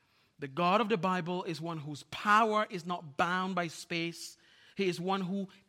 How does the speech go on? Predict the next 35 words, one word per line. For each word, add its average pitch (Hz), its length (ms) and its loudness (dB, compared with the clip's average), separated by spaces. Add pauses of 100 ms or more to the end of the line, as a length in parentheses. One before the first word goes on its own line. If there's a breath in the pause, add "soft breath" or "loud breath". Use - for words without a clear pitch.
teaches 262 440 4
us 208 280 0 (220 loud breath)
in 226 180 6
his 220 240 2
word 202 360 0
so 240 120 0
that 202 120 2
we 202 80 0
might 196 180 2
make 208 240 -2
sense 202 340 -4
of 175 180 -4 (160 loud breath)
the 175 120 0
wonders 220 680 0
of 185 200 -4
his - 240 -6 (160 loud breath)
miracles 214 640 0
that 180 160 -6
we 156 100 -2
read 185 180 2
in 196 100 0
his 190 260 -2 (200 loud breath)
word 202 440 4
or 160 180 0
experience 208 760 -2
ourselves. 180 840 -2 (540 soft breath)
And 160 140 -6
he's 170 160 -2
the 147 120 -2
one 160 260 -2
to 147 100 -10
whom 151 200 -6
belong 143 380 -8 (100)
all 160 220 0
glory 135 540 -6